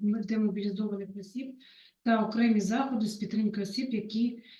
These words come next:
захищали незалежність, суверенітет та територіальну цілісність України за рахунок відповідної субвенції з державного бюджету. Далі, розпорядженням триста вісімдесят, а, розпорядження триста шістдесят чотири дроб нуль один двадцять чотири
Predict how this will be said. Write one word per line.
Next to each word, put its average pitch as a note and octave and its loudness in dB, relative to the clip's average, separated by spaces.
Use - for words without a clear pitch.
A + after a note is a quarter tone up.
захищали A3 2
незалежність, G#3 4
суверенітет G3 0
та G#3 0
територіальну G3+ 2
цілісність A#3+ 0
України G#3 2
за F#3 0
рахунок G3 0
відповідної F#3+ -2
субвенції A3+ -2
з G3+ -4
державного G#3 4
бюджету. F#3 0
Далі, G3 4
розпорядженням A#3 4
триста A3+ 2
вісімдесят, A3+ 0
а, G3+ 0
розпорядження A#3 6
триста A#3 2
шістдесят - -2
чотири A#3+ 4
дроб G#3+ 2
нуль G#3+ 6
один G#3+ 4
двадцять G#3 0
чотири C4 0